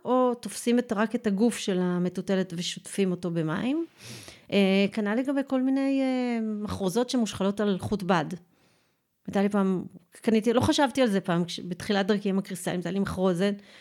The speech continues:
שטפתי, שטפתי, שטפתי, בפעם המי יודע כמה ששטפתי, <laughs> החוט, אה, התפורר וכל החרוזים עפו. אז צריך גם לחשוב, לחשוב על זה. אז אלה דברים, למשל,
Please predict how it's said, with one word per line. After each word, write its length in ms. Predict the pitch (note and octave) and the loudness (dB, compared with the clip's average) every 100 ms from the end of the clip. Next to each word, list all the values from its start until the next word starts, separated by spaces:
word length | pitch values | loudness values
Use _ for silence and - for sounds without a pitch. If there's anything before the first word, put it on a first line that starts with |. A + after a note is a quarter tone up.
| - _ | -20 _
שטפתי, 420 | - G#3+ G#3 - | -2 2 2 0
שטפתי, 420 | G#3 A3 G#3 G3+ | -2 0 0 0
שטפתי, 500 | G#3 G3+ F#3 F3+ A3 | -4 -2 -2 -2 -2
בפעם 440 | F#3+ F#3+ A#3 A#3 A#3+ | -2 -2 -2 0 0
המי 200 | A3+ A3 | 0 0
יודע 240 | A3 G#3 G3+ | 0 -2 -2
כמה 300 | G3+ F#3+ G3+ | -2 0 -2
ששטפתי, 640 | G#3 - G3+ E3+ - F#3 F#3+ F#3+ A#3+ A#3 - | -4 -6 -6 -10 -8 -6 -4 -4 -4 -6 -12
<laughs> 500 | _ D4 D#4 B3+ - | _ 2 2 2 -2
החוט, 480 | - - C4+ C4+ C4+ | -4 0 0 -2 -2
אה, 80 | B3 | 0
התפורר 600 | A#3+ A#3+ C4+ A3 G3 G3 F#3 | 0 -2 -2 2 2 0 0
וכל 440 | G3+ F#3+ F#3+ A3 | 0 0 0 0
החרוזים 520 | G#3 A#3 A3 G#3 A#3 | 0 0 0 0 0
עפו. 420 | A#3+ A#3+ - F3 D#3 - - - - | 0 0 -2 -8 -8 -12 -20 -20 -4
אז 300 | F#3 E3+ - | -2 -2 -4
צריך 240 | G#3 F3+ | -4 -2
גם 160 | F#3 G3+ | 2 4
לחשוב, 360 | F#3+ - G3 E3+ | 4 2 2 2
לחשוב 440 | - E3+ - F3+ | -2 -2 -2 0
על 60 | F3+ | 0
זה. 120 | E3+ | -2
אז 80 | E3+ | -2
אלה 200 | A#3 B3+ | 0 0
דברים, 300 | A#3 C#4+ D#4 | 0 0 2
למשל, 440 | B3 A3+ G#3 G3 | 2 0 -2 -2